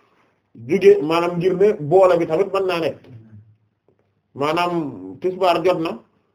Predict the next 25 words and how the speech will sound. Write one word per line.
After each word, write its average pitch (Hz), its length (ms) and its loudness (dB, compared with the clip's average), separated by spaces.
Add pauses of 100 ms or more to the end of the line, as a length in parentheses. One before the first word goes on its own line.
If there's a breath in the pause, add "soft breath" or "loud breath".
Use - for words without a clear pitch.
(220)
ma 143 260 -2
génn 214 400 2 (160)
ba 123 220 0
ci 247 80 -2
biti, 220 320 0 (1400)
ma 139 140 0
daal 196 160 6
di 196 80 6
koy 202 180 4
julli 196 260 4
ñaar 196 340 2
rakka, 190 440 0
teg 185 180 -6
ci 180 120 -8
ñaar 175 260 -2
rakkaay 170 340 -2
tàkkusaan. 123 400 -10 (1400)
Naka 180 300 0
noonu 208 360 2
mën 220 240 2
naa, 214 340 2
bu 147 180 -2
may 254 200 4
dellu 254 340 6
si, 139 160 -10